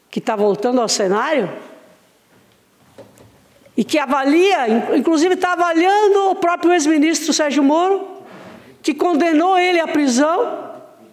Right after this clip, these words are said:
e que é responsável pela eleição do Jair Bolsonaro, mas ele disse que não é o caso de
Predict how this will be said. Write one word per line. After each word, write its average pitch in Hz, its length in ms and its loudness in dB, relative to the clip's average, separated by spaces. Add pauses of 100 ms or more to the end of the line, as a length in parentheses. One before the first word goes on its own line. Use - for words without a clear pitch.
(1600)
e 302 120 0
que 359 260 2
é 370 220 0
responsável 339 840 -2
pela 277 480 0
eleição 294 840 0
do 247 100 0
Jair 285 260 0
Bolsonaro, 285 680 0 (1500)
mas 285 180 -2
ele 302 160 0
disse 294 340 0
que 285 140 -2
não 277 180 2
é 349 100 0
o 392 200 -4
caso 330 540 0
de 269 460 0